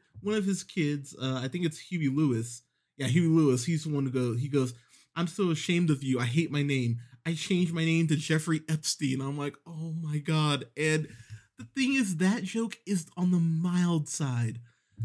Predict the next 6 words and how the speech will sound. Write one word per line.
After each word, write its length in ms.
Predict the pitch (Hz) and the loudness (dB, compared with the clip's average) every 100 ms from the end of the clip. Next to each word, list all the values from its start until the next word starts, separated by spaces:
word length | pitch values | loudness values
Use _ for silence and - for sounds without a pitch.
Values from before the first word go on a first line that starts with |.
| 113 | -8
This 280 | - 220 254 | -4 -2 -2
film 640 | - - 202 190 196 196 190 _ _ _ _ _ - 117 | -6 -2 2 4 4 2 -2 _ _ _ _ _ -20 -8
and, 140 | 190 160 | -8 -4
and, 220 | 185 165 - | -4 -4 -4
and 120 | 175 | 2
I, 80 | 175 | 4